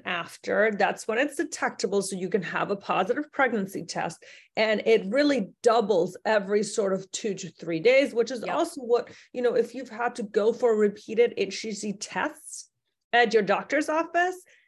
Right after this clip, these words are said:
Speaker 1: that is one of the reasons they measure the viability of pregnancy, because just like Kara says, it spikes. I mean, it doubles, like,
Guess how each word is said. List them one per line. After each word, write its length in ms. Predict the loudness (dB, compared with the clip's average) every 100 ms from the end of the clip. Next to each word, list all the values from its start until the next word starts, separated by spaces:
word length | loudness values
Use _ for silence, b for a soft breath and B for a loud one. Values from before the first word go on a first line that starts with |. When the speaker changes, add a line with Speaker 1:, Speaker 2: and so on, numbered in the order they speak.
| _
Speaker 1:
that 280 | 0 2 4
is 160 | 2 0
one 140 | -2
of 100 | -2
the 80 | 0
reasons 480 | 0 0 -2 -6 -10 -8
they 200 | 4 4
measure 480 | 6 4 4 4 2
the 80 | 2
viability 640 | 2 2 2 2 2 2
of 220 | 0 -6
pregnancy, 640 | -8 -4 -4 -6 -6 -4 -2
because 420 | -2 2 2 0
just 380 | 0 2 2 2
like 180 | 2 0
Kara 340 | -2 0 0
says, 360 | 0 0 0 -2
it 140 | -6
spikes. 500 | -8 -4 -2 0 -2
I 60 | -2
mean, 240 | 0 2 4
it 280 | 2 2
doubles, 480 | 2 4 2 0 -4
like, 240 | -6 -6